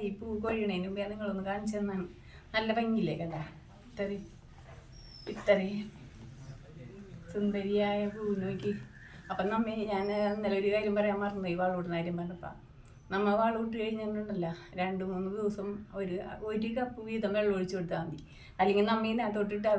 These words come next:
ഇട്ട് കൊടുത്താക്കണ വളം മുഴുവനും കൂടുതൽ വെള്ളം ഒഴിച്ചിട്ടുണ്ടെങ്കിൽ വാർന്ന് താഴത്തോട്ട് പോകും.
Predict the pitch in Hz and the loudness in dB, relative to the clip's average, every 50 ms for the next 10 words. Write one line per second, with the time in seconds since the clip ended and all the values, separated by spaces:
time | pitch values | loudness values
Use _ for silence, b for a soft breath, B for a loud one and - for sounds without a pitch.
0 | 208 202 202 208 208 202 202 208 202 202 196 190 190 190 190 202 214 214 202 196 | 4 0 -4 -4 0 2 2 4 4 4 2 2 2 0 2 2 4 4 4 2
1 | 196 202 208 208 208 196 196 196 202 214 208 208 196 180 180 185 185 196 202 202 | 2 0 2 2 2 2 0 -2 -2 2 2 4 4 4 2 0 0 0 0 0
2 | 185 185 185 180 180 180 175 170 180 180 175 175 180 196 196 202 196 180 175 165 | 0 0 -2 -2 -4 -4 -2 -2 -2 0 0 0 2 2 2 2 2 0 -2 0
3 | 175 190 190 190 175 170 156 147 160 156 - | 2 2 0 0 0 -4 -4 -4 -6 -8 -10